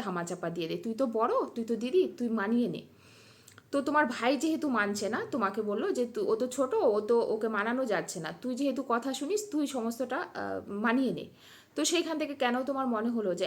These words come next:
এতদিন পরে আবার আমাকে মুখ খুলতে হবে? তুমি কি ভাবছো যে এই যে আজকে তুমি এসে তোমার হয়ে আবার ক্ল্যারিফিকেশন দেবে, সবাই তোমার হয়ে কথা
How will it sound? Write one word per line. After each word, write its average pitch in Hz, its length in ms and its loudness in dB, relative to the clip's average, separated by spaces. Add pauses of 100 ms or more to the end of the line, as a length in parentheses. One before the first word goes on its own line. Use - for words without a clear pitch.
(160)
এতদিন 247 340 0
পরে 214 220 -2 (100)
আবার 208 240 -2
আমাকে 196 300 -6
মুখ 190 200 -2
খুলতে 190 300 -4
হবে? 175 180 -6 (500)
তুমি 294 200 0 (120)
কি 285 120 4
ভাবছো 196 420 -4
যে 220 140 2 (200)
এই 220 100 2
যে 240 60 0
আজকে 220 320 0 (120)
তুমি 240 160 2 (120)
এসে 240 140 0 (120)
তোমার 226 220 0
হয়ে 226 240 0
আবার 220 240 0
ক্ল্যারিফিকেশন 233 720 -2
দেবে, 214 160 0 (120)
সবাই 220 180 0 (100)
তোমার 226 260 -2
হয়ে 220 180 4 (100)
কথা 247 180 -2